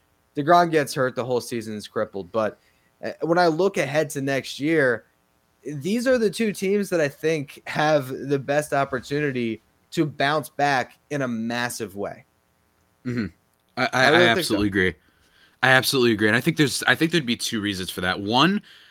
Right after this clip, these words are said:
Speaker 2: I think just fundamentally positive regression. I think that they had so many guys that were so below average that just by the law of averages, you kinda have to be like, "All right,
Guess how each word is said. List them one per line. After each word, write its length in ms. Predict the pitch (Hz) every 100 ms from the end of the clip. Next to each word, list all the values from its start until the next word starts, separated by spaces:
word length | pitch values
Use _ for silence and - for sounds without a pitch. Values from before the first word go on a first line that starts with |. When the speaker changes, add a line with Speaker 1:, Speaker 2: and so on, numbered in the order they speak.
| _ _ -
Speaker 2:
I 80 | 170
think 200 | 247 226
just 280 | 240 - -
fundamentally 840 | - - 185 185 160 165 - 185 185
positive 500 | - 165 156 160 143
regression. 500 | 143 123 98 76 - _ _
I 120 | 151
think 180 | 160 202
that 140 | 226 220
they 100 | 196
had 160 | 165
so 260 | 147 - 139
many 200 | 165 175
guys 320 | 131 127 117
that 140 | 98 -
were 80 |
so 580 | 101 - - 110 113 110 - _ _
below 300 | 120 113 107
average 600 | 95 107 113 147 143 - - - -
that 160 | - 190
just 260 | - 294 -
by 140 | 233
the 140 | 165
law 440 | 123 110 143 165 151
of 120 | 120
averages, 680 | - 135 160 123 95 104 98
you 100 | 117
kinda 280 | - 170 180
have 160 | 170
to 80 | 165
be 120 | 143
like, 200 | 151 135 -
"All 80 | 160
right, 220 | 131 -